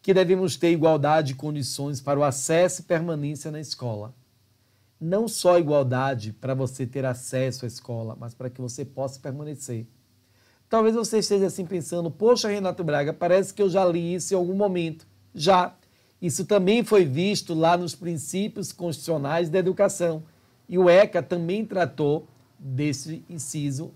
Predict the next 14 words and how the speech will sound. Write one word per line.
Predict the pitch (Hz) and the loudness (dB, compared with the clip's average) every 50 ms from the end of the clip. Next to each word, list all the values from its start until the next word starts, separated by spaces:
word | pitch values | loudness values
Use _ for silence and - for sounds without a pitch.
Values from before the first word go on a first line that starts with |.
| _ | _
dessa | - 131 127 143 147 - - 131 | -12 -6 -4 -4 -4 -4 -6 -8
forma. | 127 - 127 123 110 101 110 113 - - _ _ _ _ _ _ _ _ - - _ _ | -8 -6 -6 -6 -6 -6 -10 -12 -14 -16 _ _ _ _ _ _ _ _ -20 -20 _ _
Direito | - 135 139 214 226 196 208 220 233 233 - 208 | -4 0 2 4 6 8 8 8 6 4 0 -4
de | 185 | -6
ser | 143 - 214 202 | 2 4 4 4
respeitado | 170 202 202 202 - - 202 185 196 - 180 165 170 180 175 175 170 | 6 4 2 2 2 2 2 2 4 4 4 4 6 4 4 2 -2
por | - 175 180 165 | -2 -6 -8 -6
seus | - - - - 180 180 185 190 175 147 | -6 -6 -4 0 4 4 4 4 4 2
educadores. | 180 175 156 160 160 - 175 170 160 143 139 139 143 147 139 123 107 - - - - - - - - _ _ _ _ _ _ _ _ _ _ _ _ _ _ | 2 0 0 -2 -2 -2 -2 -2 0 0 -2 -2 -2 -2 -4 -6 -6 -8 -12 -12 -12 -12 -12 -14 -18 _ _ _ _ _ _ _ _ _ _ _ _ _ _
Os | 165 139 123 | -4 -2 -2
educadores | 147 143 139 135 131 139 127 123 123 135 151 170 175 170 160 - - - _ _ | 0 -2 -2 -2 -2 -2 -2 0 0 2 2 2 0 0 -2 -4 -8 -14 _ _
têm | 202 214 240 254 | 2 4 4 2
que | 226 220 226 | 0 -2 -4
respeitar | 175 151 180 170 - - 165 147 - - 135 131 135 135 - - | -2 -2 -2 -2 -2 -4 -4 -4 -2 -2 -2 -2 -2 -2 -6 -12